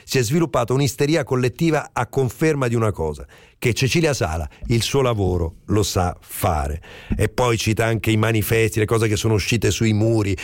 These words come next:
Lei che spezza le catene, che cavalca una rondine, credo. Cecilia Sala imbavagliata, Cecilia Sala con una colomba, credo. Che le porta un taccuino, credo. Quest'ultimo è stato distrutto con una mano di vernice bianca. È un pezzo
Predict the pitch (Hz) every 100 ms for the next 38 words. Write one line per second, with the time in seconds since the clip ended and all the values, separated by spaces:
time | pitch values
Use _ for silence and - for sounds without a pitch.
0 | - - - - - - 120 127 117 143
1 | 131 131 120 120 110 127 123 120 110 -
2 | 120 127 120 120 120 123 135 127 110 95
3 | - 110 104 95 98 85 - 117 107 127
4 | 117 139 123 123 120 120 113 120 131 123
5 | 120 113 107 123 120 104 131 117 123 123
6 | 117 131 123 123 113 - - 123 127 120
7 | 120 - 113 110 135 123 113 113 113 110
8 | - 117 98 85 - 120 101 95 95 92
9 | - - - - - - 95 123 113 113
10 | 98 117 113 110 - 127 120 113 113 113
11 | 123 117 113 113 107 120 - 104 117 117
12 | 107 117 - - - - 120 135 131 143
13 | - 156 143 - 127 110